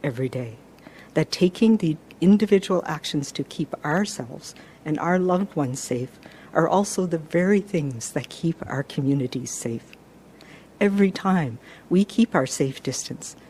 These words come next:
we wear a mask, we clean our hands, we stay home when we're ill, all of this makes a difference for those we love and for those we don't know. We in B C and in Canada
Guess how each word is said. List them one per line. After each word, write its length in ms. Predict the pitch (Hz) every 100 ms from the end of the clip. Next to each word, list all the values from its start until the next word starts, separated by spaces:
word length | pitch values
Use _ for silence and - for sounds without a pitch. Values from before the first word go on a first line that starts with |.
| - -
we 120 | 160
wear 380 | 156 175 180 180
a 60 | 143
mask, 560 | 127 117 - - - - - -
we 80 | 156
clean 340 | 156 - 190 185
our 120 | 156
hands, 360 | 135 131 123
we 80 | -
stay 300 | 135 - 185
home 280 | 165 170 160
when 160 | 147 135
we're 200 | 135 139
ill, 280 | 139 131 127 - - - - - -
all 220 | - 190 202
of 100 | 196
this 320 | 127 - - -
makes 260 | 165 160 -
a 40 |
difference 440 | 147 143 - 127 -
for 140 | 151
those 440 | 131 143 156 156
we 120 | 147 135
love 440 | 135 156 180 - - - - -
and 100 | 160
for 160 | -
those 380 | 160 165 185 - - -
we 140 | 156
don't 260 | 151 156 -
know. 140 | 135 107 - - - - - - - -
We 300 | 185 208 226
in 160 | 185
B 160 | 170 170
C 440 | - 190 180 202 - -
and 180 | 165 143
in 140 | 139
Canada 520 | - 165 165 156 170